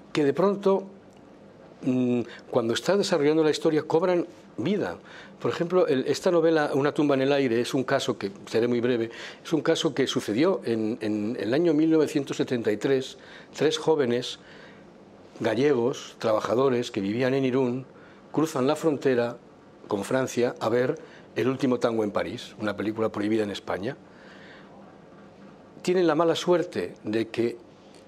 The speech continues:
los etarras, el, eh, que había entonces, estaban en San Juan de Luz,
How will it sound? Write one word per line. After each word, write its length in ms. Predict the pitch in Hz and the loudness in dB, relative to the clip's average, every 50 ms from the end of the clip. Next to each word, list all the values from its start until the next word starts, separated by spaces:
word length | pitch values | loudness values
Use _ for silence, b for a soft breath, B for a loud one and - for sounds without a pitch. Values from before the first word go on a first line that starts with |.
| B - | B -4
los 220 | - 113 - - | -2 -2 -2 -2
etarras, 480 | 110 101 151 160 180 165 131 101 - - | -2 0 0 0 2 2 0 0 -2 -4
el, 380 | 104 95 98 98 98 101 95 | -6 -6 -6 -6 -6 -6 -6
eh, 360 | 95 107 101 98 98 98 90 - | -6 -6 -6 -6 -6 -6 -8 -8
que 180 | 107 104 101 104 | -6 -4 -4 -2
había 240 | 104 117 135 135 | 0 0 0 2
entonces, 400 | 135 123 120 139 131 131 131 - | 2 0 0 0 0 0 -2 -4
estaban 340 | - - - 120 120 123 120 | -4 -4 -2 0 2 2 2
en 160 | 120 110 104 | 0 -2 -2
San 120 | - 110 104 | -4 -6 -4
Juan 200 | - 139 127 123 | -2 -2 0 0
de 80 | 117 | 2
Luz, 320 | 120 147 156 156 - - | 2 4 2 2 2 -2